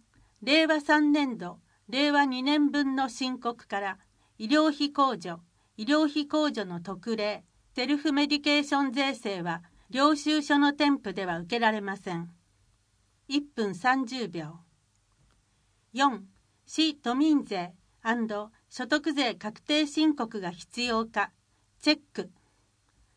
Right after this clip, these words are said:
六分三十秒。五、チェック表の結果、確定申告が必要になった方。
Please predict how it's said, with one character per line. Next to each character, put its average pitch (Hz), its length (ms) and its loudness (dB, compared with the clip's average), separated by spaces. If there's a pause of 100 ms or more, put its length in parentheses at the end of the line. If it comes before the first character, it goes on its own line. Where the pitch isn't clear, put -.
(160)
六 285 260 0
分 214 220 -6
三 262 320 2
十 269 220 -4
秒。 160 320 -10 (1500)
五、 240 320 0 (400)
チ 262 100 0
ェ 240 40 2
ッ 247 100 -16
ク 320 100 0
表 311 300 2
の 285 160 2
結 262 320 -6
果、 233 220 0 (260)
確 226 240 -6
定 320 240 2
申 311 280 2
告 226 240 -6
が 190 120 -4
必 190 280 -12
要 294 220 4
に 277 140 2
な 262 140 2
っ 262 40 -6
た - 200 -6
方。 175 380 -8